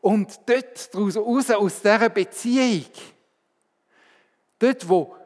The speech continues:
Gottes Gegenwart sie befähigt, werden sie auch anfangen können leben.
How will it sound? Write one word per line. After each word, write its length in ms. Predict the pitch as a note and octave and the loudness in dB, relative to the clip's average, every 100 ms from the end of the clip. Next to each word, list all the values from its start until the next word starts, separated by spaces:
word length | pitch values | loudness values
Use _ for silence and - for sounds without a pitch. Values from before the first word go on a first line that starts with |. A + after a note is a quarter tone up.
| _ _ _ _ | _ _ _ _
Gottes 760 | - A#3+ C4+ - A3 F#3+ - - | -2 0 -2 -2 -2 -2 -8 -2
Gegenwart 1080 | A3 B3+ A#3+ G#3 G3+ D3+ B2+ - - - - _ _ _ _ _ | 0 4 2 4 4 4 -2 -12 -20 -20 -20 _ _ _ _ _
sie 280 | - A#3 | -2 -2
befähigt, 720 | G3 E3+ D#3+ F#3 A3 C#3+ - - - _ _ _ _ _ _ | 0 -2 2 4 4 0 -8 -20 -20 _ _ _ _ _ _
werden 400 | - D#3+ E3 D#3+ D3+ | 2 2 2 -6 -4
sie 160 | E3 | -2
auch 220 | D#3+ D#3+ D3 | 2 4 4
anfangen 500 | D3 - C#3+ C#3+ C3 | 2 -2 -8 -8 -10
können 360 | - C#3 B2 | -10 -6 -2
leben. 340 | C#3 F#3 D3 | -2 -4 -10